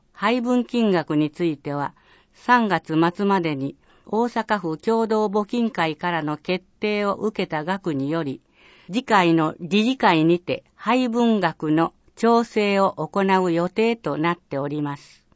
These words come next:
助け合いの心を育む募金活動。熊本地震義援金。平成二十七年度から世代間交流事業として、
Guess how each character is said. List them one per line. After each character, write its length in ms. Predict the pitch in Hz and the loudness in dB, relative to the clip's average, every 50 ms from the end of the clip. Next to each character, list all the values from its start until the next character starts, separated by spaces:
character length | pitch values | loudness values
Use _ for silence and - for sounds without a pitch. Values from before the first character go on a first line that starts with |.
| _ _ _ _ _ _ _ _ _ _ _ _ _ _ _ _ _ _ _ _ _ _ _ _ _ _ - | _ _ _ _ _ _ _ _ _ _ _ _ _ _ _ _ _ _ _ _ _ _ _ _ _ _ -6
助 260 | 185 190 - - 226 | -6 -6 -6 -8 -4
け 220 | - 240 226 226 | 0 2 2 4
合 100 | 220 214 208 | 4 4 2
い 120 | 208 202 | 2 2
の 160 | 196 202 190 | 0 0 0
心 480 | 190 - 202 196 - 214 220 226 226 208 | 0 -2 -2 -2 0 0 0 2 2 2
を 80 | 185 | 2
育 540 | 170 147 165 170 165 196 196 190 - 190 180 | 2 0 -2 -6 -4 -6 -6 -4 -2 -2 0
む 220 | 170 151 139 123 - - | 0 0 -2 -6 -8 -8
募 160 | 147 160 160 | -6 -6 -6
金 280 | - - 226 233 226 220 | -4 -2 -2 -2 -2 -2
活 340 | - 208 196 - - 143 | -2 -6 -6 -6 -10 -10
動。 260 | 127 135 120 - - - _ _ _ _ _ _ _ _ _ _ _ _ _ _ _ _ _ - | -10 -8 -10 -10 -12 -18 _ _ _ _ _ _ _ _ _ _ _ _ _ _ _ _ _ -12
熊 260 | - 196 208 240 240 | -6 0 2 2 2
本 320 | 233 226 226 226 220 214 196 | 2 0 0 0 0 -2 0
地 140 | 190 202 | -2 -4
震 380 | 196 - - 170 143 135 139 - _ - | -6 -4 -4 -2 -2 -2 -4 -6 _ -16
義 260 | 151 147 143 160 185 | -14 -8 -2 0 0
援 280 | 208 208 202 196 190 | 2 2 2 0 0
金。 400 | 185 190 - - 175 160 165 165 - _ _ _ _ _ _ _ _ _ _ _ _ _ _ _ _ _ _ _ _ _ _ _ | -4 -6 -4 -2 0 0 0 -2 -6 _ _ _ _ _ _ _ _ _ _ _ _ _ _ _ _ _ _ _ _ _ _ _
平 240 | - 233 247 262 262 | -2 2 2 2 2
成 260 | 254 - 240 233 226 | 2 2 4 4 4
二 160 | 226 233 240 214 | 4 2 0 0
十 220 | 208 196 180 175 | 2 2 4 4
七 260 | 170 175 185 208 208 | 4 2 2 2 2
年 240 | 208 208 202 185 165 | 0 0 0 0 0
度 120 | 147 143 | -2 -4
か 160 | - - 135 135 | -6 -8 -10 -10
ら 160 | 135 123 - _ _ _ _ _ _ _ _ | -12 -14 -16 _ _ _ _ _ _ _ _
世 240 | _ _ - 196 202 | _ _ -4 -2 0
代 240 | 208 247 247 240 233 | 2 2 2 2 0
間 260 | - 233 226 220 214 - | 0 0 0 0 -2 -2
交 260 | - 220 214 214 214 | -2 0 2 2 2
流 220 | 208 208 208 202 | 0 0 -2 0
事 160 | 190 196 202 175 | -2 -2 -2 -2
業 200 | 175 156 143 135 | -2 -2 -4 -4
と 160 | 135 - 139 | -6 -8 -10
し 140 | - - - | -10 -12 -12
て、 220 | - 156 156 - | -10 -10 -10 -12